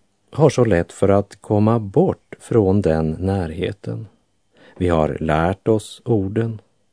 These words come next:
och vi talar om att vara helhjärtade, och vi inbillar oss så lätt att vi är det eftersom vi engagerar oss lika flitigt som termiterna.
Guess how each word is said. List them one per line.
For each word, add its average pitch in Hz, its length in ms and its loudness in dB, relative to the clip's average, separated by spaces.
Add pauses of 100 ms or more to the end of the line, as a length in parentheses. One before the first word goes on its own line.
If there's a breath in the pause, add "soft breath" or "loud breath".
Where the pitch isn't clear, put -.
(360 soft breath)
och - 280 -4
vi 73 80 0
talar 80 840 0
om 101 140 0
att 87 120 -6
vara 92 180 0
helhjärtade, 101 1120 -2 (540 soft breath)
och 147 280 2
vi 98 160 6
inbillar 90 500 4
oss 104 120 -2
så 131 140 0
lätt 87 320 0
att 95 180 0
vi 117 320 0
är 143 80 -2
det 76 320 -6 (260)
eftersom 85 540 -2
vi 85 280 -2
engagerar 95 840 -2
oss 82 360 -4
lika 113 340 0
flitigt 80 420 -2
som 85 260 -4
termiterna. 101 840 -4